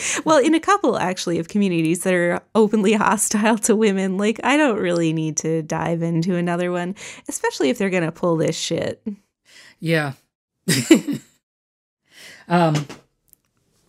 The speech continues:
Speaker 2: but you can go watch the nineties D C animated universe.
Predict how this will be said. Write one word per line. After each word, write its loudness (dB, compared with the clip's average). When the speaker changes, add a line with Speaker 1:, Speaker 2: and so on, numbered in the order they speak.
Speaker 2:
but 0
you 4
can 2
go 4
watch 0
the 0
nineties 0
D 0
C -2
animated 0
universe. 0